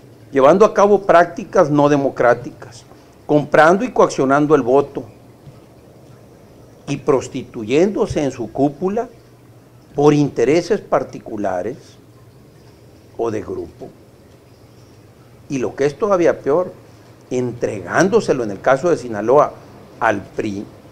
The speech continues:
porque en el pan nacional le entregaron el país al pri, ahora en la pasada elección federal, pero en Sinaloa ni siquiera eso.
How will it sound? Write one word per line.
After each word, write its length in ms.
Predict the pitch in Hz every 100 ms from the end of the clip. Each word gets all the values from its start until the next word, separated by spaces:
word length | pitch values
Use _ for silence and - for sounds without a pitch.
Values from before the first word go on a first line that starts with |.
| - - - - -
porque 420 | 165 160 170 170
en 140 | 175 147
el 120 | 135
pan 300 | - 190 269
nacional 560 | 294 - 160 139 190 240
le 60 |
entregaron 600 | 214 - 117 127 156 214 190
el 120 | 131
país 500 | - 98 113 131 127
al 160 | 147 147
pri, 380 | - 220 175 - - - - - - - - - -
ahora 320 | 104 113 147
en 80 | 170
la 100 | -
pasada 340 | 101 - 107
elección 400 | 143 113 - 90
federal, 500 | 104 120 139 185 180 - - - - - - - -
pero 180 | 165 165
en 120 | 170
Sinaloa 580 | 160 180 160 143 160 196
ni 220 | 202 170 151
siquiera 520 | - 110 175 220 185
eso. 440 | 175 220 - -